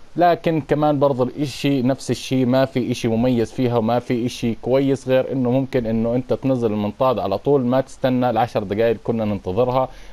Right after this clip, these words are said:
تصير سبعة وننزل المنطاد. فهذا الإشي الوحيد اللي ضافوه. فخلينا ننتقل على الأشياء الثانية في الكوليكشن. طبعا بالنسبة لأخبار التحديث كاملة تقدر تروح على الانستغرام، راح تلاقي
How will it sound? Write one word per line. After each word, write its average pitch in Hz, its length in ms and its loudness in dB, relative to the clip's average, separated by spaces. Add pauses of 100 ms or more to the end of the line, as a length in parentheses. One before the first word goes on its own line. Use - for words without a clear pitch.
(160)
تصير 156 180 2
سبعة 135 320 2
وننزل 120 500 2
المنطاد. 104 560 0
فهذا 139 260 2
الإشي 127 420 -4 (340)
الوحيد 123 500 2
اللي 110 140 4
ضافوه. 101 320 4
فخلينا 220 720 4
ننتقل 202 460 4 (320)
على 160 460 6 (100)
الأشياء 117 480 2
الثانية 117 340 2
في 101 100 -2
الكوليكشن. 101 520 0
طبعا 196 260 4
بالنسبة 185 400 2
لأخبار 151 400 4
التحديث 123 460 0
كاملة 180 640 2 (800)
تقدر 120 260 4
تروح 101 280 2
على 101 160 4
الانستغرام، 165 680 4 (360)
راح 151 220 4
تلاقي 143 460 4